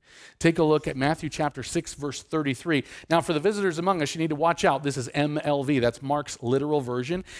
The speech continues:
And what's going on here is I want to translate this out and bring the words out so we can see them. And, and, and also to skip the things that we're, we're, we're right in the middle of. He goes, "Therefore, don't be anxious, saying, 'What shall we eat, drink, or wear?'" You know, he's got this list.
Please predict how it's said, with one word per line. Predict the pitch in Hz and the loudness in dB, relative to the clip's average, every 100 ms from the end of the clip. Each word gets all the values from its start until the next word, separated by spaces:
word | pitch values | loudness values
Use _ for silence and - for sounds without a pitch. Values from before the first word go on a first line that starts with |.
| - | -6
And | 127 139 | -2 0
what's | 165 - | 0 0
going | 175 160 | 0 2
on | 185 202 | 2 2
here | 160 147 | 0 0
is | 131 | 2
I | 127 | 0
want | 147 185 | 0 -4
to | 143 | -6
translate | - - 165 180 156 147 143 | -10 -4 0 0 2 2 2
this | 139 131 - | 0 0 -2
out | 156 147 | -2 -2
and | 135 120 | -4 -2
bring | 160 170 | -2 0
the | 143 | 0
words | 135 143 | 0 -2
out | 160 139 | -2 -4
so | 131 | -4
we | 131 | -6
can | 127 123 | -4 -4
see | - 175 | 0 0
them. | 143 113 - - - - | 0 -2 -8 -18 -14 0
And, | 147 147 | 0 2
and, | 143 147 | 0 0
and | 156 160 | 0 2
also | 180 - 160 | 0 0 -2
to | - 143 | -2 -6
skip | - 185 | -2 -4
the | - | -2
things | 147 165 139 | -2 0 0
that | 139 | 0
we're, | 135 135 | -2 -2
we're, | 139 135 | -2 -2
we're | 135 131 | -4 -6
right | 127 139 143 | -6 -4 -4
in | |
the | 135 | 0
middle | 175 170 | 4 4
of. | |
He | 127 | 4
goes, | 135 131 | 0 2
"Therefore, | 190 220 180 | 2 4 2
don't | 151 180 | 2 2
be | 156 160 | 2 2
anxious, | 208 226 147 | 2 2 -2
saying, | - 156 139 135 | -2 0 0 2
'What | 139 - | -2 -2
shall | 147 | -2
we | 139 | -2
eat, | 151 147 | 0 0
drink, | 127 127 | 0 -2
or | 123 | -2
wear?'" | 123 135 107 | 0 0 0
You | 123 | -2
know, | 131 123 120 | -4 -4 -4
he's | 139 | -2
got | 135 127 | -2 -2
this | 117 110 | -6 -4
list. | 143 202 113 - | 2 2 2 -4